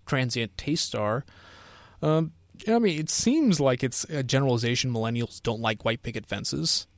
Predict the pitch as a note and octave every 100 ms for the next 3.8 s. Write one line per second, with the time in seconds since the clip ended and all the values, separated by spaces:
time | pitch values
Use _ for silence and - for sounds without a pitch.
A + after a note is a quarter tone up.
0 | _ A#2+ A#2 D3 D#3 C3 A2+ - D#3+ F#3
1 | A#2 A2+ A2+ - - - - - A#2 A#2
2 | B2+ F3+ G3 D4+ - - C4+ B3 C#3+ C3
3 | C#3 C#3 B2+ - F#3 D#3 C3+ -